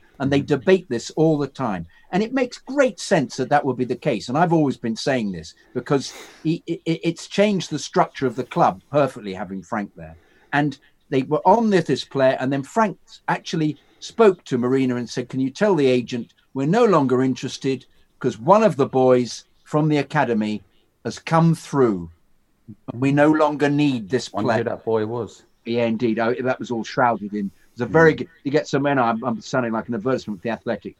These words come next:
Speaker 1: You get some very good articles in The Athletic, which, which, uh, it's kind of sort of the, the kind of information that we suspect and talk about, but is there in it. And it's actually very nice to have one's logical assessment of something, which I always try and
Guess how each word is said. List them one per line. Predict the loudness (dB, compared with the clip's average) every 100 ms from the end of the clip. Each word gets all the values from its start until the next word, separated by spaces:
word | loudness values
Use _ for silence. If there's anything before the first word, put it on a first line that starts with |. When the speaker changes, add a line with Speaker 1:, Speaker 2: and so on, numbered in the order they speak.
| _
Speaker 1:
You | -6
get | -6 -4
some | -6 -2
very | 2 4 2
good | 0 0
articles | 0 -4 -10 -10
in | -6
The | -8
Athletic, | -8 -10 -10 -12 -14 _ _
which, | -6 -6 -14 -18 _ _
which, | -4 -4 -4 -6 -4
uh, | -2
it's | -2 -4 -4
kind | -2 0
of | 0
sort | 0 -2
of | 0
the, | -2 -2 _ _ -8
the | -6
kind | 0 2
of | 2
information | 0 2 2 0 0 -2
that | 0
we | 0 -2
suspect | -2 -8 -8 0 0 0 -8
and | -8 -2
talk | -2 0
about, | -4 -2 -4 -6 _ _
but | -2 -2
is | -4
there | 4 6 6 4 -6 -14 _ _
in | -2 -2
it. | -4
And | -6
it's | -2
actually | -2 0
very | 2 4 4 4
nice | 0 -2 -4
to | -4
have | -2 -2
one's | -2 -2 -8 _ _
logical | 2 2 2 -2 0 -2
assessment | -2 -2 -4 -4 -6 -6
of | -6
something, | -6 -6 -8 -8
which | -6 -2
I |
always | -2 -2
try | -4
and | -6